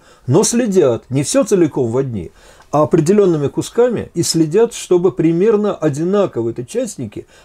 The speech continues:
получили примерно одинаковую долю, и чтобы их было достаточно много.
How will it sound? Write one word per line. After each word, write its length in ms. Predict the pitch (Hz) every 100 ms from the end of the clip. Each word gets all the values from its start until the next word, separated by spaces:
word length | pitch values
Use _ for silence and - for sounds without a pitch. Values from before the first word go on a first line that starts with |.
| _
получили 480 | 143 147 - 220 220
примерно 540 | 160 147 180 202 190
одинаковую 640 | 165 143 160 180 180 185
долю, 340 | 165 139 101 82 - _
и 60 |
чтобы 320 | 131 - 117 170
их 100 | 202
было 220 | 220 180
достаточно 600 | 123 - 131 139 - 175
много. 460 | 170 185 110 80